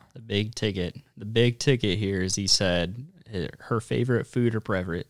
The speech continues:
Speaker 1: beverage. There's more days that Shay has, or Shay has enjoyed going with me scouting or doing something. Guess what I do? Buy Starbucks, take her. She is happy as a clam.
Speaker 2: Yep.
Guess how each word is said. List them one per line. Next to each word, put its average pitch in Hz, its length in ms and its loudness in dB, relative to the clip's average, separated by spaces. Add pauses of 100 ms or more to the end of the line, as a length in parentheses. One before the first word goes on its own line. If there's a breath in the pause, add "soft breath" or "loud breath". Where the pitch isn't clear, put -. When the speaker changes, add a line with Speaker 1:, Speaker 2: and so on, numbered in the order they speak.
Speaker 1:
beverage. - 540 -4 (420 soft breath)
There's 123 280 2
more 120 260 4
days 104 360 2
that 82 220 -4 (220)
Shay 107 320 -2
has, 107 240 0
or 95 260 -8 (160)
Shay 113 280 0
has 113 140 0
enjoyed 98 680 0 (100)
going 98 320 -2
with 92 160 -6
me 92 140 -8
scouting 92 440 -2
or 90 60 -4
doing 90 240 -4
something. 120 460 0 (420 soft breath)
Guess 104 260 0
what 110 120 2
I 95 100 6
do? 87 380 -2 (600)
Buy 117 340 -2
Starbucks, 120 720 6 (100)
take 104 240 2
her. 107 240 0
She - 200 -2
is 101 100 0
happy 98 400 -2
as 101 60 0
a 98 80 0
clam. 71 460 -8 (100)
Speaker 2:
Yep. 101 180 -2